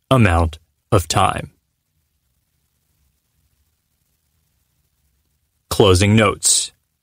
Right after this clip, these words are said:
The key takeaway here from Effortless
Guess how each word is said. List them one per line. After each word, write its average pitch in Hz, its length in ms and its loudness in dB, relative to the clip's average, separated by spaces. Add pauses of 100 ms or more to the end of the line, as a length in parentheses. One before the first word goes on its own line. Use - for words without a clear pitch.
(1040)
The 131 100 0
key 233 200 6
takeaway 113 580 4
here 92 420 2 (520)
from 92 680 0 (200)
Effortless 101 840 -2